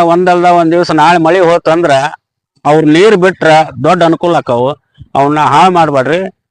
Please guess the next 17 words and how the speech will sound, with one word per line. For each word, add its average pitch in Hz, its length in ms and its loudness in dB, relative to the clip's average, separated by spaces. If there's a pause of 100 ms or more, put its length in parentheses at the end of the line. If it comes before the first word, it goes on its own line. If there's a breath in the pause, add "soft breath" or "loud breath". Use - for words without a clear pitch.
(140)
ಅವನ್ನ 123 200 -4
ಸ್ವಲ್ಪ 120 200 -6
ನೀಟಾಗಿ 165 360 -2
ಇಟ್ಕೊಂಡು 151 480 -2
ನೀವು 147 200 -2
ಡ್ರಿಪ್ 156 360 -4 (560)
ಅಳವಡಿಸ್ಕೊಂಡ್ರಿ 143 640 -2
ಅಂದ್ರ 135 200 -2 (520)
ಇದ್ರಲಿಂದ 147 460 0 (520)
ನಿಮ್ಗೂ, 160 640 0 (540)
ಆ, 117 340 -2
ಲಾಭ 160 360 2
ಐತಿ, 143 280 -2
ಅನುಕೂಲ 143 420 0
ಐತಿ 139 240 -2
ಅಂತ 131 200 -4
ಹೇಳ್ತಾ, 135 600 -2